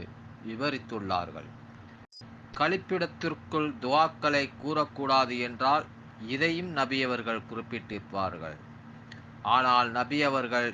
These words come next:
இது கூடாது என்று கூறியதாக எந்த செய்தியும் இல்லை. நபிகள் நாயகம் ஸல்லல்லாஹு அலைஹி வஸல்லம் அவர்கள்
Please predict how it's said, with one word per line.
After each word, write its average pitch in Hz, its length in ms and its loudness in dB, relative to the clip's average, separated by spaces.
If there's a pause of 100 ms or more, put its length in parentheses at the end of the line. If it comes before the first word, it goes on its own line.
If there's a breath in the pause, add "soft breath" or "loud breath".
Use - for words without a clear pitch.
இது 110 240 -6
கூடாது 135 560 4
என்று 113 300 -6
கூறியதாக 110 720 2 (100)
எந்த 113 300 -8
செய்தியும் 101 540 -8
இல்லை. 82 280 -8 (1120)
நபிகள் 170 440 0
நாயகம் 160 420 4
ஸல்லல்லாஹு 151 680 0
அலைஹி 143 200 0
வஸல்லம் 131 600 -2
அவர்கள் 120 440 -2